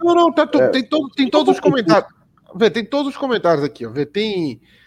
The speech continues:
Speaker 1: aqui, o, o Cláudio, Cláudio tá mandando aqui, saudades do Atos Raiz, o Atos Corneta, esse passando pano tá atrapalhando o Náutico. Eu não sei se esse é o Cláudio real, não, mas a foto
Speaker 2: É, o Cláudio
Speaker 1: é.
Speaker 2: real, é o Cláudio real. Conheço
Speaker 1: Acabou
Speaker 2: pelas
Speaker 1: safado.
Speaker 2: palavras que ele usou.
Speaker 1: Maciel, mais um jogo entrando bem.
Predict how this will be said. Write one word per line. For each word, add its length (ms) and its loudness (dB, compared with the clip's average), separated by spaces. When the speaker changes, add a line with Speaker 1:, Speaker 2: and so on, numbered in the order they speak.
Speaker 1:
aqui, 400 0
o, 380 4
o 40 -4
Cláudio, 440 0
Cláudio 280 0
tá 120 -2
mandando 280 -2
aqui, 140 -8
saudades 440 -2
do 120 0
Atos 240 0
Raiz, 400 0
o 60 0
Atos 180 -2
Corneta, 460 -4
esse 140 -12
passando 380 -8
pano 240 -8
tá 100 -2
atrapalhando 540 -2
o 40 -6
Náutico. 380 -6
Eu 100 2
não 140 2
sei 120 2
se 160 0
esse 160 0
é 60 4
o 60 2
Cláudio 380 2
real, 460 4
não, 180 -2
mas 160 -4
a 80 0
foto 160 -6
Speaker 2:
É, 160 6
o 60 2
Cláudio 220 4
Speaker 1:
é. 100 4
Speaker 2:
real, 540 2
é 60 -8
o 40 -8
Cláudio 260 -8
real. 400 -4
Conheço 300 -2
Speaker 1:
Acabou 80 -2
Speaker 2:
pelas 160 0
Speaker 1:
safado. 140 -2
Speaker 2:
palavras 380 2
que 100 -14
ele 80 -8
usou. 240 -12
Speaker 1:
Maciel, 540 2
mais 280 -4
um 100 -4
jogo 220 -2
entrando 340 -4
bem. 400 -4